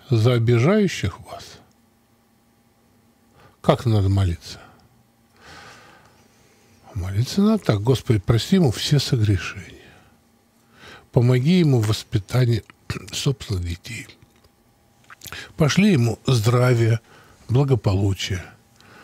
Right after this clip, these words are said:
Пошли ему мирный дух. Пошли ему самые хорошие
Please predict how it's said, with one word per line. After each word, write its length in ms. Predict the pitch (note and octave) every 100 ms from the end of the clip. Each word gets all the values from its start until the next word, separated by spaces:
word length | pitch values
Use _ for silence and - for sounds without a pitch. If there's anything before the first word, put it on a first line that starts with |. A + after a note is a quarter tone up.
| -
Пошли 280 | - A#2+ F3+
ему 180 | D3 A2+
мирный 480 | G#2+ B2 A#2 A2 F#2+
дух. 480 | F#2 F#2 - - - _ _ _ _ _ _ - - - _ _ _ _
Пошли 360 | - F#3 - C4+
ему 220 | A#3 D3
самые 460 | A2+ - A#3 G#3 D#3+
хорошие 720 | - B2 D3+ D3+ - G#2+ G#2